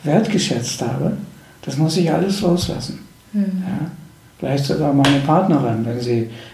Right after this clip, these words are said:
Speaker 1: wenn, wenn sie nicht schon vor mir gegangen ist. Meine schöne Umgebung, diese schöne Welt,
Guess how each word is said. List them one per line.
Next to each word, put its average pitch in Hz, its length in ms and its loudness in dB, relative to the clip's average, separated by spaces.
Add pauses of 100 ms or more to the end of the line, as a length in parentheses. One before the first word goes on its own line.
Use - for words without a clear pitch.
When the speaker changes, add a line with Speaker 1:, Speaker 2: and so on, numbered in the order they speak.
(440)
Speaker 1:
wenn, 135 360 -2
wenn 131 160 0
sie 131 120 -2
nicht 135 220 0
schon 135 180 -2
vor 175 200 4
mir 143 160 4
gegangen 120 440 0
ist. - 340 -4 (460)
Meine 131 260 2
schöne 139 320 2
Umgebung, 131 840 2
diese 127 260 -4
schöne 123 400 -4
Welt, 127 400 0